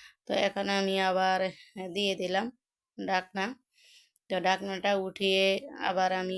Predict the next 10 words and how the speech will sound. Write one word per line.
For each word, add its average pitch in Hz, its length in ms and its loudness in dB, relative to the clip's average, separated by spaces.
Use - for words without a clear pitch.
একটু - 260 -8
নাড়াচাড়া 190 600 -2
করে 190 280 -2
নিতেছি। 185 460 -4
এই 208 160 -8
যে 185 140 0
দেখেন, 180 360 -4
তো - 120 -8
আমার 220 220 8
রান্নাও 214 500 4